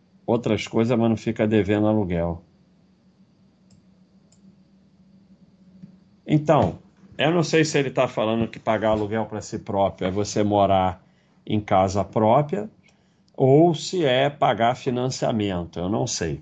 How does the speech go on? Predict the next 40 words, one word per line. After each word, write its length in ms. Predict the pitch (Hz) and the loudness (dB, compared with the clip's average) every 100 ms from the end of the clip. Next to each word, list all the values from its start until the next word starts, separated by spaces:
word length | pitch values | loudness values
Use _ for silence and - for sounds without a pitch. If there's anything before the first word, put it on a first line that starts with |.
| - | 2
Pagar 360 | 131 143 190 | 4 6 4
financiamento, 1080 | - 180 160 151 151 123 123 156 170 190 180 - _ _ _ - | 4 -2 -2 -4 -4 -4 -2 -2 -4 -6 -8 -10 _ _ _ 0
aí 180 | 127 143 | 2 2
não 140 | 160 | 0
tem 160 | 147 135 | -2 -2
nem 180 | 143 | -2
discussão, 640 | 143 - - 120 - 127 151 | -4 -8 -10 -10 -4 -2 0
o 80 | |
risco 400 | 120 113 135 - | 0 -2 -4 -2
é 60 | 117 | -2
muito 280 | 110 143 143 | -2 -2 -2
maior 380 | 143 107 110 107 | 0 4 4 2
do 100 | 104 | -2
que 140 | 107 | -4
pagar 320 | - 98 101 | 0 0 2
aluguel, 600 | 101 107 101 110 139 156 - _ - - _ _ - | 2 2 2 2 2 0 -8 _ -20 -20 _ _ -10
e 100 | 120 | -8
se 100 | - | -4
você 280 | 131 - 135 | -4 -2 0
parar 360 | 139 123 117 | 4 4 4
de 120 | 110 | 2
pagar, 360 | - 131 120 123 | -2 -2 2 0
você 280 | 143 143 143 | 0 -4 -6
perde 400 | - 127 120 127 | -2 -2 -2 -4
o 40 | |
imóvel, 520 | 107 104 117 127 110 | -4 0 0 0 -4
perde 360 | 101 113 110 107 | -4 -2 -2 -4
o 20 | |
que 80 | - | -8
você 280 | 104 104 110 | -8 -6 -8
pagou, 480 | - 92 95 117 127 | -6 -6 -2 -2 -2
então 400 | 117 131 143 135 | -4 -2 0 -2
isso 180 | - | -2
aí 120 | 127 127 | -2 0
é 80 | |
loucura, 680 | 143 156 156 110 98 87 87 | 2 2 2 2 2 2 0
esse 220 | 90 - | -2 0
argumento. 480 | 101 113 98 90 90 | 0 2 2 0 -2
Se 200 | - 208 | 4 4
for 460 | - 170 151 98 | 4 4 6 4